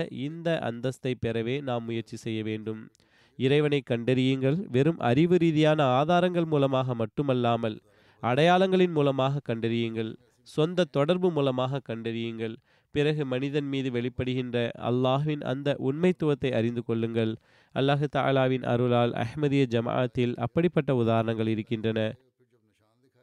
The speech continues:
மார்க்கமற்றவர்களுக்கு, மாறாக மார்க்கமில்லாத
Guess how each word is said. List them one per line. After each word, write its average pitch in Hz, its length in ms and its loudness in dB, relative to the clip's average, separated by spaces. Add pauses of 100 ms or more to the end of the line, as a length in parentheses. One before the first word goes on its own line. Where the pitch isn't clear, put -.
(120)
மார்க்கமற்றவர்களுக்கு, 151 1300 2 (280)
மாறாக 151 440 2 (300)
மார்க்கமில்லாத 147 920 2